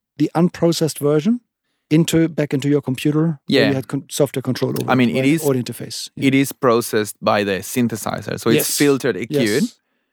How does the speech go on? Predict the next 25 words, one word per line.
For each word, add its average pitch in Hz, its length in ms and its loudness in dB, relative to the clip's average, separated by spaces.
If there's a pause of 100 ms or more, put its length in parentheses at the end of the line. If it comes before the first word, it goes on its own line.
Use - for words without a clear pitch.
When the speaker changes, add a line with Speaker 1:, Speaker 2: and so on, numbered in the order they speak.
Speaker 1:
Mm. 123 140 2
Speaker 2:
and 117 120 4
that 120 160 4
is 123 280 -2
what 110 220 0
I 107 100 0
call 110 240 0
my 101 180 -2
dry 95 300 -2
signal. 95 380 -6
But 120 180 2
Speaker 1:
Mm-hmm. 160 80 2
Speaker 2:
then 123 300 0 (200)
the 120 160 2
other, 135 420 2
um, 101 580 -4 (1400)
the 127 100 2
other 120 180 4
end 113 300 -2
of 110 140 -10
the 104 100 -6
signal 110 380 0
that 95 140 -2
I 101 100 -2
split 113 440 -2